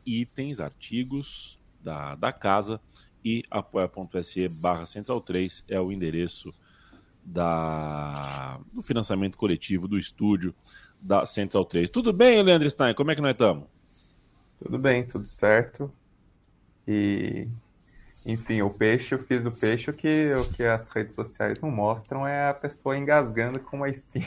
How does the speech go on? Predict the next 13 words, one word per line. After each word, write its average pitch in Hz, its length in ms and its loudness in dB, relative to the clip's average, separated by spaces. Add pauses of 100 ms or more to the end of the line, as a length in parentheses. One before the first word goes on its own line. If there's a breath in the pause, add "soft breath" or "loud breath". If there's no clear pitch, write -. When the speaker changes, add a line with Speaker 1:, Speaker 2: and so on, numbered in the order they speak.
(160)
Speaker 2:
<laughs> - 260 4
de 151 140 4
peixe 135 500 0
depois, 107 500 0
né? - 100 -8
Isso - 240 -6
aí 104 160 2
a, 120 140 6 (640 loud breath)
as 117 220 -4
redes 120 200 0
sociais 117 460 2
não 135 120 0
mostram. 107 580 2